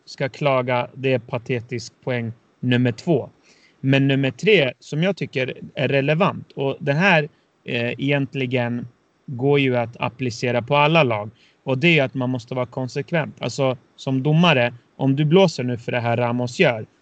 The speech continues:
absolut, jag håller med vissa Barca-fans om att okej, i nästa match, då vill vi se att vi får för det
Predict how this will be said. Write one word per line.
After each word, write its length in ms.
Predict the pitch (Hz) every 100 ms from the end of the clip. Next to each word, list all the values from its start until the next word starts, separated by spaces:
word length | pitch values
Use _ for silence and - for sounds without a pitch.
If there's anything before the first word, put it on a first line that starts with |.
| _ _
absolut, 600 | 143 - - 196 175 -
jag 120 | 113
håller 220 | 147 170
med 200 | 175 190
vissa 300 | 135 123 135
Barca-fans 760 | 127 123 117 123 - 170 135 -
om 140 | 123
att 140 | 120 117 _ _ _ _
okej, 400 | 143 - 143 113 -
i 140 | - 131
nästa 360 | 143 139 202
match, 280 | 180 135 -
då 140 | 143 147
vill 220 | 160 160
vi 180 | 160 175
se 240 | - 143
att 120 | 123 123
vi 200 | 165 175
får 300 | - 123 120
för 220 | 117 123
det 300 | 120 120